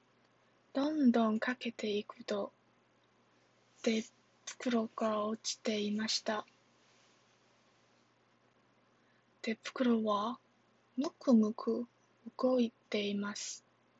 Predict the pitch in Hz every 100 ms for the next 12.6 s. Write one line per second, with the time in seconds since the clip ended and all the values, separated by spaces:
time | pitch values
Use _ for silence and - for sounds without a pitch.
0 | _ _ _ _ _ _ _ _ _ _
1 | _ _ _ _ _ _ _ _ _ _
2 | _ _ - - _ _ - 233 240 254
3 | 262 269 269 277 - _ _ _ _ _
4 | _ _ _ _ - 262 311 285 269 311
5 | 294 269 311 262 247 - _ _ - 208
6 | 190 - _ _ _ _ _ _ _ _
7 | _ _ - 214 214 226 233 - 233 -
8 | 233 226 233 - - - - - _ _
9 | _ _ _ _ _ _ _ _ _ _
10 | _ _ _ _ _ _ _ _ _ _
11 | - - _ _ _ _ _ _ - 226
12 | 233 247 254 269 262 220